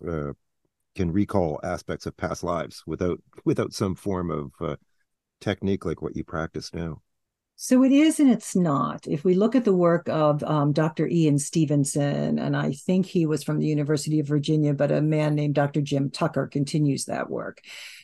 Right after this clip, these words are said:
Speaker 2: Um, Stevenson did, he went to where children had spontaneous past life memory, and he took their stories, got whatever the family said, whatever the child was still saying. These were children who were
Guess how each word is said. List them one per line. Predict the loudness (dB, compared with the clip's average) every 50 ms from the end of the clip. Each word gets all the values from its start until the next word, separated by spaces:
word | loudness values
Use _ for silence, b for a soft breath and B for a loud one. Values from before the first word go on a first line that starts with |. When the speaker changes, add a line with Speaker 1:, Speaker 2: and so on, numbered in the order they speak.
| B _ _
Speaker 2:
Um, | 0 2 4 6 6 4 4 2 0 -2 -4 -8 _ _ _ _ _ _ _ _ _ _ _ _ _
Stevenson | -10 -4 2 6 6 6 8 6 6 6 4 4 4 4 4 4 4 4 2 2 -2 -4 _ _ _ _ _ _ _ -10
did, | 0 4 6 8 8 8 8 6 4 2 0 -6 -12 _ _ _ _ _ _ _ _ _
he | _ 0 2 4 4
went | 4 4 2 2 0 0
to | 0 2
where | 2 4 4 2
children | 2 0 0 2 2 4 4 4 4
had | 4 2 0 0 -2
spontaneous | -2 0 0 2 2 0 0 0 2 2 2 2 0 -2 -2
past | -2 0 0 0 0 0
life | 0 0 0 0
memory, | 0 0 0 0 0 0 -2 -2 -2 -4 -6 -8 -10 _ _ _ _ _ _ _ _ _ _ _ _
and | 2 4 4 4
he | 2 2 4 4 6 6 4 2 0 -4 _ _ _ _ _ _ _ _ 0
took | 2 2 2 2
their | 2 0 0
stories, | 0 2 4 4 6 6 6 4 4 2 2
got | 0 0 2 2
whatever | 2 4 4 4 4 2
the | 0
family | 2 0 0 2 2 2 2 2
said, | 2 2 0 0 2
whatever | 2 0 0 0 0 0
the | -2
child | -2 0 2 2 4 4 4 2
was | 2 0
still | -2 0 0 0 0
saying. | 0 2 2 2 4 4
These | 4 4 2 2
were | 2 4 4 4 4
children | 2 0 2 2 2 2 2 0 0 0
who | 0 0 2 2
were | 4 4 4 2 2 -2